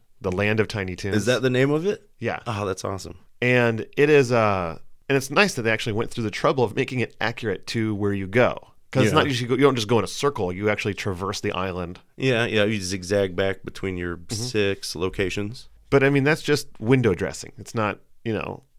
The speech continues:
Speaker 1: it doesn't really do anything for you.
Speaker 2: Yeah. Yeah, and the most frustrating thing,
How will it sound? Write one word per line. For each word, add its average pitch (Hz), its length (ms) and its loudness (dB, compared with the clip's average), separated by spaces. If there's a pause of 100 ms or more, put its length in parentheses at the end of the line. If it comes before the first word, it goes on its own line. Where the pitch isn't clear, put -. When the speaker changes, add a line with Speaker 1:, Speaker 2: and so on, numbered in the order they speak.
(140)
Speaker 1:
it 117 60 6
doesn't 113 160 8
really 107 100 4
do 107 160 0
anything 92 180 -2
for 95 240 -4
you. - 460 -8
Speaker 2:
Yeah. 98 460 4 (260)
Yeah, 175 140 4
and 165 100 2
the 175 60 4
most 233 320 2
frustrating 135 540 2
thing, 107 380 -2